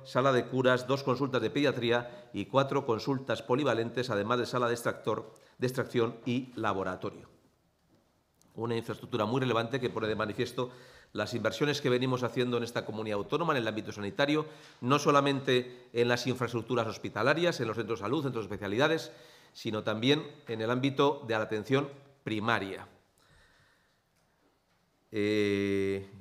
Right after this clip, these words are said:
y a esto se une, naturalmente, un montón de infraestructuras que están viendo ustedes en el ámbito de equipamientos sanitarios de diferente naturaleza. Esta misma semana el presidente de la Junta de Castilla y León inauguraba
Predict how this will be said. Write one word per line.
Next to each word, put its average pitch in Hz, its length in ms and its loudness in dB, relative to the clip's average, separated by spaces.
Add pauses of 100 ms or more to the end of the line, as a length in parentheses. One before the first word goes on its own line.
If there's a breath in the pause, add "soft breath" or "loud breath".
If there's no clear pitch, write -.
(160)
y 87 140 -8
a 95 60 -4
esto 107 180 -6
se 110 120 -6
une, 113 200 -2
naturalmente, 107 800 -2
un 104 80 -4
montón 104 320 -6
de 107 100 -4
infraestructuras 98 960 -4
que - 60 -10
están 104 220 -6
viendo 101 200 -4
ustedes 113 380 -4
en 110 60 -4
el 101 60 -4
ámbito 104 240 -4
de 113 100 0
equipamientos 110 560 -6
sanitarios 113 460 -4
de 104 60 -6
diferente 101 720 -4
naturaleza. 113 480 0
Esta 123 120 -6
misma 110 160 -6
semana 110 180 -2
el 123 80 -2
presidente 107 320 -6
de 104 40 0
la 101 60 -6
Junta 104 200 -6
de 101 80 -4
Castilla 101 300 -6
y 98 40 -2
León 110 140 -2
inauguraba 104 480 0